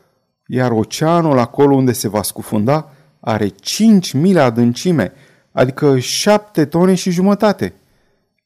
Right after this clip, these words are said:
"Pare foarte mult", spuse Stevens. "Totuși, sfera este din oțel extrem de gros." Locotenentul nu răspunse, dar început din nou să mestece între dinți așchia de pin.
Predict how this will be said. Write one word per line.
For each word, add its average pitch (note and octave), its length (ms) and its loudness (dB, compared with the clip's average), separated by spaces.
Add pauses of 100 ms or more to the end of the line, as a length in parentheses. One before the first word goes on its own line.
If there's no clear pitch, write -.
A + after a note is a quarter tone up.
(240)
"Pare F#3 260 0
foarte F3 360 0
mult", F#3 480 -2 (200)
spuse - 440 -8
Stevens. - 600 -10 (640)
"Totuși, G2 500 -4
sfera B2 360 0
este A2 280 -2
din B2+ 180 -2
oțel B2+ 460 -2
extrem C#3 560 -4
de C3+ 120 0
gros." D#3 440 -4 (1500)
Locotenentul F3 760 -2
nu C3 120 0
răspunse, - 800 -8
dar C3+ 280 -2
început D3 440 -4
din G2 160 -6
nou B2 160 -6
să A2+ 160 -10
mestece G#2 580 -6
între A2 280 -6
dinți C#3 440 -8 (420)
așchia G#2+ 500 -6
de G2 140 -4
pin. F#2 380 -12